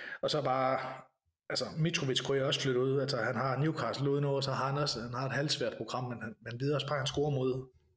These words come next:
dem alle sammen. Så jeg har stadigvæk lidt kig på Tony. Øh, han er stadigvæk et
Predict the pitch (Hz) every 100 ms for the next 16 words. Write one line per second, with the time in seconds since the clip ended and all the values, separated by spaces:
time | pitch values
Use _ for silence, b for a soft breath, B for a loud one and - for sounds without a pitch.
0 | _ - _ 143 131 143 139 123 131 135
1 | - B B B B B - 117 110 143
2 | 139 151 147 - 147 - 151 - 135 -
3 | 143 165 135 139 139 120 120 120 120 120
4 | 113 - - _ _ - 123 - 165 156
5 | 139 135